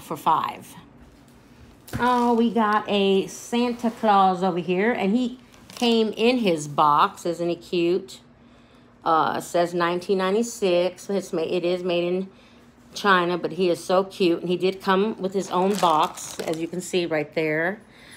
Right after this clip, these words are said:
So we'll probably sell Santa for about five dollars. Okay, moving over here to the table. This is the vintage, um, clock that I got, um, and it's a Seth Thomas.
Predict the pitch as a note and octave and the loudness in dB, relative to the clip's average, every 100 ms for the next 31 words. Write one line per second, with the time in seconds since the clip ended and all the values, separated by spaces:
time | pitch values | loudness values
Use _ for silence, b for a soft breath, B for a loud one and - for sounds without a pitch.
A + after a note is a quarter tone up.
0 | B B - B3 A#3+ A#3 B3+ B3+ A3+ F#3+ | B B 0 4 6 8 8 10 8 8
1 | F#3+ - E3+ - D#3+ C#3 - C#3+ - - | 4 0 0 0 0 0 -4 -2 -2 -2
2 | - - - - - - - - - D3 | -4 -2 2 2 0 -2 -2 -4 -8 -10
3 | - B B B B B B B B B | -12 B B B B B B B B B
4 | B - A#3+ A#3 - D#3 E3 A3 A#3+ A3+ | B 6 8 8 4 0 6 6 6 6
5 | G3 G3 G3 G#3 F3 - F#3+ F#3+ - - | 6 4 2 2 2 0 -2 -2 -6 4
6 | B3+ A3+ F3+ D#3 E3+ A#3 E4 - - b | 6 8 6 6 6 6 4 -8 -20 b
7 | b b b b G3 A3+ A3 G#3+ G#3+ F3+ | b b b b 2 2 4 4 4 4
8 | F#3 D#3+ G3+ G3+ G#3 G#3+ G#3 G3+ - G3 | -2 2 2 2 2 2 2 0 2 4
9 | F3+ E3 E3+ F#3+ G3 - _ _ - - | 4 2 0 -4 -10 -20 _ _ -16 -16
10 | b b b b b b b b b b | b b b b b b b b b b
11 | - - C#4+ B3 B3 B3 - A3 G3 F#3 | -16 6 12 12 10 4 4 6 6 6
12 | F#3 F3 F3 F#3+ G#3+ - - G3+ F#3+ F#3 | 8 8 8 6 2 -6 2 6 8 8
13 | E3+ E3+ E3+ F#3 - G3 F#3+ F#3+ E3+ - | 6 6 4 0 2 4 4 2 -2 6
14 | G3 G3+ - A3+ F#3+ E3 G#3 C4+ - - | 6 4 0 4 6 6 4 4 -2 -10
15 | - | -12